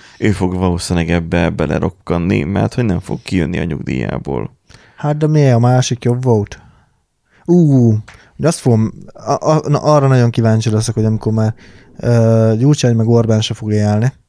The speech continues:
Speaker 2: akkor is gyurcsányozás lesz?
Speaker 1: Figyelj, Soros is már egy
Speaker 2: Ja, már igen, már
Speaker 1: nyolcvan
Speaker 2: ja.
Speaker 1: éves öreg ember,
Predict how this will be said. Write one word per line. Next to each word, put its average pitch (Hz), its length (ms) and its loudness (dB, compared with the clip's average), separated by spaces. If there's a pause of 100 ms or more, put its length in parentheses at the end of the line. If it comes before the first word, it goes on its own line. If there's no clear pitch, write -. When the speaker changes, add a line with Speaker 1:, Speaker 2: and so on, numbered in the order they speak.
(380)
Speaker 2:
akkor 117 320 -2
is 123 60 0
gyurcsányozás 139 720 0
lesz? - 340 -8 (2500)
Speaker 1:
Figyelj, 90 240 -2
Soros 104 360 -2
is 95 120 -2
már 90 240 0
egy 90 280 -2 (380)
Speaker 2:
Ja, 131 140 2
már 127 260 4
igen, 110 220 4
már 107 200 2 (100)
Speaker 1:
nyolcvan 107 360 0
Speaker 2:
ja. 90 60 0
Speaker 1:
éves 87 220 0
öreg 90 200 2
ember, 82 440 -2